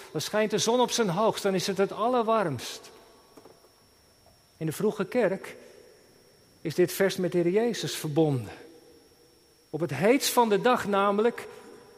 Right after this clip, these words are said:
op het zesde uur, twaalf uur, is hij aan het kruis genageld. Zijn de pijlen van Satan op hem afgevuurd? Is het verderf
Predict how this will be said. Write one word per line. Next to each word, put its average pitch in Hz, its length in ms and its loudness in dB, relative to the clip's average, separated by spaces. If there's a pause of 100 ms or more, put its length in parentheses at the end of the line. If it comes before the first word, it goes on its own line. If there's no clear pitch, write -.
(160)
op 160 100 -8
het 175 120 -2
zesde 240 420 4
uur, 233 260 4
twaalf 240 440 2
uur, 190 400 0 (1500)
is - 140 -10
hij 180 140 0
aan 170 60 0
het 165 160 -4
kruis 226 420 -2
genageld. 156 720 0 (2750)
Zijn 151 140 -2
de 160 60 2
pijlen 202 400 0
van 202 160 -2
Satan 226 480 0
op 185 140 4
hem 170 140 -4
afgevuurd? 165 680 -2
Is 175 140 2
het 196 120 -4
verderf 202 640 0